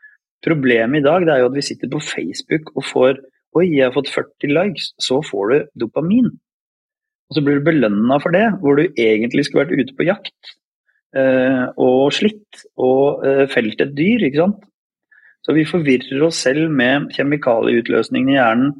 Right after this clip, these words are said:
som egentlig er en veldig viktig ingrediens i personlig utvikling, hva angår å nettopp dytte på de komfortsonene. Og som en av de sa på, i forrige, eh, sesong med Kjendisene, han sa at "målet mitt er å utvide komfortsonen min".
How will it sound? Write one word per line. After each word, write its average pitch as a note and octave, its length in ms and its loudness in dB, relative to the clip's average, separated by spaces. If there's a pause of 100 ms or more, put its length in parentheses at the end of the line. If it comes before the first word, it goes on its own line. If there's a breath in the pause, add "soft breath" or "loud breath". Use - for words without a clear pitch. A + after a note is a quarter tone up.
(880)
som C3+ 140 0 (140)
egentlig A#2+ 480 2
er C#3 120 4
en D3+ 120 -4
veldig C3 280 -2
viktig C3 460 -2 (640 loud breath)
ingrediens C3 840 0
i A#2+ 160 -4
personlig B2 480 -2
utvikling, B2 440 -4
hva C3+ 200 2
angår A#2 320 0
å B2 120 4 (140)
nettopp - 380 -6
dytte - 320 -12
på B2 100 -4
de A#2 140 -2
komfortsonene. A2+ 880 -2
Og B2+ 300 0 (600)
som D#3+ 120 -2
en C3 180 4
av C3 80 4
de D3+ 100 0
sa A#2+ 260 0
på, C3+ 120 -2
i C3+ 180 4
forrige, B2 600 0 (220)
eh, B2 140 -2
sesong A#2 360 -4
med C3 80 -4
Kjendisene, A#2 460 -4
han D3 80 -2
sa C3+ 140 0
at C3 100 -6 (880)
"målet C3 380 2
mitt E3 180 -6
er C3 140 2
å - 100 -6
utvide A2+ 500 -6
komfortsonen C3 600 -2
min". G#3+ 140 2